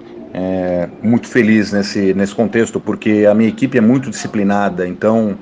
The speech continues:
nós fazemos reuniões diárias, é, tanto com a, com a nossa chefia quanto com as outras áreas, e aí nós colocamos os inputs, né, daquilo que nós temos que fazer, das nossas respons-, responsabilidades diárias e dos nossos compromissos, das nossas tarefas,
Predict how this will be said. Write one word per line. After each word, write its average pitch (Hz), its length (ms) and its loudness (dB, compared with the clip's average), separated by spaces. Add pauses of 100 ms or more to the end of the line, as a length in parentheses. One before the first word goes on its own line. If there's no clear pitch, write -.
(440)
nós 104 180 0
fazemos 104 400 0
reuniões 101 500 0
diárias, 101 800 0 (960)
é, 92 400 2
tanto 113 200 0
com 107 200 0
a, 90 60 -2
com - 140 -4
a 98 40 2
nossa 101 220 -2
chefia 104 460 0
quanto 101 200 -2
com 92 80 -2
as 87 80 0
outras 90 320 -2
áreas, 113 440 0 (580)
e 95 100 2
aí 101 320 4
nós 104 220 2
colocamos 98 840 2
os 98 180 -2
inputs, 101 540 0
né, 104 120 0
daquilo 98 360 0
que - 100 -4
nós 98 160 -2
temos 101 220 -4
que 98 100 -4
fazer, 92 380 0
das 90 160 0
nossas 101 320 -4
respons-, 98 500 -8
responsabilidades 95 880 -2
diárias 90 640 0 (260)
e 98 60 -4
dos 90 180 -4
nossos 101 260 -2
compromissos, 95 600 -2
das 90 180 -2
nossas 95 260 -6
tarefas, 92 600 0